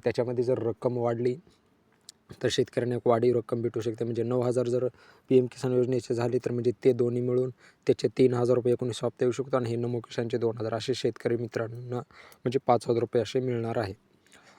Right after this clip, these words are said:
मग एखाद्या वेळेस जर त्याची जर म्हणजे रक्कम जर वाढली नाही तर आपलं राज्य सरकार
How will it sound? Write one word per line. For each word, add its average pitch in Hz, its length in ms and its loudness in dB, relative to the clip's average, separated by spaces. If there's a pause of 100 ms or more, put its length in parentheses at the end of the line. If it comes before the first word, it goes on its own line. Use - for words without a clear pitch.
(160)
मग 127 60 4
एखाद्या 135 320 6
वेळेस 143 160 6
जर 143 80 4 (100)
त्याची 123 280 4
जर 131 160 2
म्हणजे 135 360 4
रक्कम 123 340 2
जर 123 120 2
वाढली 117 320 0
नाही 123 120 -2
तर 113 80 -2
आपलं 117 200 0
राज्य 117 280 0
सरकार 123 360 -2